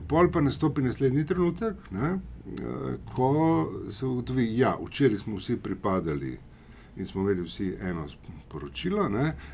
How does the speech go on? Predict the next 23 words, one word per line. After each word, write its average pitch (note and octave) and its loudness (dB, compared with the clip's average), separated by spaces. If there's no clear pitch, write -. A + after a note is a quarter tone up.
danes F3 4
pa - -6
se - -2
gremo C#3 4
spet - -6
politiko, A2 0
ne. F2+ 0
Zdaj A#2 -2
pač A2+ -6
malo A2 -4
pogledamo, G#2+ -2
kje A#2+ -2
so A#2 -2
razlike A#2 2
v G#2+ 4
razumevanju F#2 0
tega, - -10
ne. A#2+ -6
A, F#2+ 0
in A2+ -2
po - -4
moje C3+ 2
pri A2+ -4